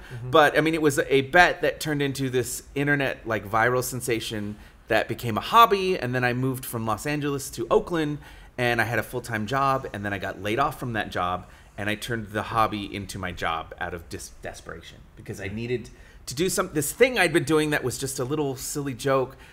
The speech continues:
Speaker 2: was getting bigger and bigger and bigger and taking up so much of my time that I was like, "I wonder if I can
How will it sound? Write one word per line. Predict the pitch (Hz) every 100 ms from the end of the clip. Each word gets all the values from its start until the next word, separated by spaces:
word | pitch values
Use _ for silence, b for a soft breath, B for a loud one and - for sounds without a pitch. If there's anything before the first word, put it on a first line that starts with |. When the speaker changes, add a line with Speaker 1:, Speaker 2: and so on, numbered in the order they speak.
| B
Speaker 2:
was | 127 120
getting | 151 135 123
bigger | 139 135 127 117
and | 110 104
bigger | 120 117 117
and | 101
bigger | 95 117 107 101 98 B -
and | 117
taking | 151 139 135
up | -
so | - 143
much | 131
of | 117
my | 117
time | - 185 185 151
that | 131
I |
was | 123
like, | 113 104
"I | 117
wonder | 113 127 135 135
if | 120
I | 113
can | - 113 104